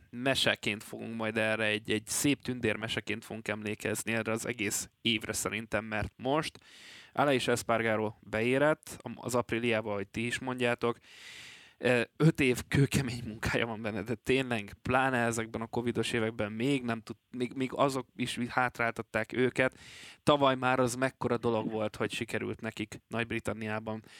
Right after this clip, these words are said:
megszerezni az, azt a dobogót, azt a harmadik helyet, és most ez a győzelem, és azt se felejtsük el, hogy ez nem csak úgy jött. Ez té-, ezért tényleg kőkeményen megdolgoztak, és eddig a szezon során végig a top tízben muzsikált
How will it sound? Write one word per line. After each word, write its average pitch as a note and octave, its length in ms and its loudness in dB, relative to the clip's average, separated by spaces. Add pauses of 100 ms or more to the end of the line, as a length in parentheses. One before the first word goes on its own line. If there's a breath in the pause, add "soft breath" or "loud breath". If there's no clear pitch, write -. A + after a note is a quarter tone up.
(220 loud breath)
megszerezni A#2 640 0
az, A2+ 220 -2 (140)
azt - 260 -2
a G#2+ 40 0
dobogót, A#2 480 -2
azt - 160 -6
a - 60 -2
harmadik A#2+ 460 0
helyet, A#2+ 340 0 (400 loud breath)
és - 180 -6
most B2 280 0
ez A#2 100 2
a A2+ 80 0
győzelem, A#2+ 580 2 (280 loud breath)
és - 220 -4 (200)
azt - 180 4
se - 80 0
felejtsük A#2 440 0
el, A#2+ 160 4
hogy A#2 240 0 (380 soft breath)
ez A#2+ 160 -2
nem D3+ 180 0
csak - 220 -2
úgy A2 220 -4
jött. - 420 -6
Ez C3 200 -2
té-, B2 200 0
ezért A#2+ 360 0 (100)
tényleg D3+ 300 2
kőkeményen A2+ 500 0
megdolgoztak, A#2+ 560 0
és - 140 -6
eddig B2+ 240 0
a A#2 60 0
szezon A#2+ 320 0
során A2 480 -2 (720)
végig C#3+ 340 4
a C3+ 40 6
top - 240 -4
tízben G#2+ 380 -4
muzsikált G#2+ 560 -4